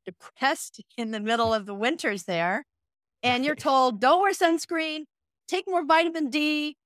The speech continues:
Speaker 1: get yourself through this stuff." And after about the year three, I'm like, "I can't,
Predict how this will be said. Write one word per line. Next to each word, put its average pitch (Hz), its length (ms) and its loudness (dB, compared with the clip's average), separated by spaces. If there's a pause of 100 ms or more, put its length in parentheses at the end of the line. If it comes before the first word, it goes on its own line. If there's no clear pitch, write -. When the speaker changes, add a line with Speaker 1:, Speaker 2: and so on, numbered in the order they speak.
(220)
Speaker 1:
get 392 200 -2
yourself 311 380 2
through 311 180 -8
this 262 160 -6
stuff." 214 380 2
And 240 100 -4
after 254 220 -4
about 240 260 0
the 247 80 -4
year 247 300 -2
three, 240 340 -4
I'm 214 80 0
like, 214 180 -4
"I 226 60 -10
can't, 285 400 -10